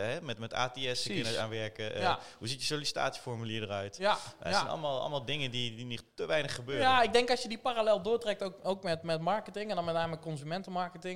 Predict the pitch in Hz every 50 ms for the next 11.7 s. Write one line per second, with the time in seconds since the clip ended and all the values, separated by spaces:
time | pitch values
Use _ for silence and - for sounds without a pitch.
0 | 170 165 175 196 170 165 165 165 160 160 160 143 151 151 156 156 151 151 165 160
1 | 160 202 185 - 147 127 - - 143 131 - 131 123 - 147 143 - - 156 156
2 | 160 175 - 180 156 156 160 156 160 170 165 151 - - - _ - 135 135 -
3 | 131 143 147 147 - 139 147 143 - 139 160 147 139 135 139 135 139 147 - -
4 | 139 170 165 151 147 156 160 170 214 240 196 - - - 117 107 - 110 123 185
5 | 226 165 123 131 120 120 123 107 120 117 120 120 - 156 160 123 110 127 143 -
6 | - 104 - - 120 123 123 113 92 - 87 - - 113 127 139 131 120 131 131
7 | 123 117 - 165 165 151 165 208 196 147 143 131 127 127 127 135 127 - - 151
8 | 139 135 139 165 180 160 143 135 127 127 127 - - 135 131 127 123 - - _
9 | _ _ _ _ _ _ 104 101 117 170 208 208 190 185 - - - - - 139
10 | 139 151 160 165 156 160 - - - 170 151 - - 143 131 120 127 117 101 101
11 | 143 - - - - - 113 110 - - - - -